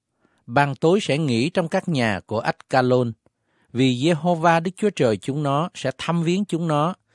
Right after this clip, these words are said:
và đem phu tù chúng nó trở về. Ta đã nghe lời Mô-áp chế bán, lời con cái Am-môn sỉ nhục. Chúng nó sỉ vả dân ta,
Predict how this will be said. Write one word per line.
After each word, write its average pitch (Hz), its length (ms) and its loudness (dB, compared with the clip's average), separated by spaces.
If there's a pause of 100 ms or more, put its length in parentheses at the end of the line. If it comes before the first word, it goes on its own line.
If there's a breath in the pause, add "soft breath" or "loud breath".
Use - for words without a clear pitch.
(200 soft breath)
và 120 160 2
đem 143 220 2
phu 185 340 0
tù 117 300 2
chúng 143 200 -2
nó 143 180 0
trở 107 220 -2
về. 101 240 0 (1800)
Ta 143 140 4
đã 120 120 0
nghe 143 260 0
lời 107 300 2
Mô-áp 123 500 0 (100)
chế 143 220 2
bán, 139 340 0 (280 soft breath)
lời 127 240 4
con 180 200 -2
cái 175 200 2
Am-môn 160 500 0
sỉ 123 260 -2
nhục. 123 240 -2 (800)
Chúng 160 180 -2
nó 170 140 2
sỉ 127 340 -2
vả 110 240 -2
dân 131 320 -2
ta, 120 300 2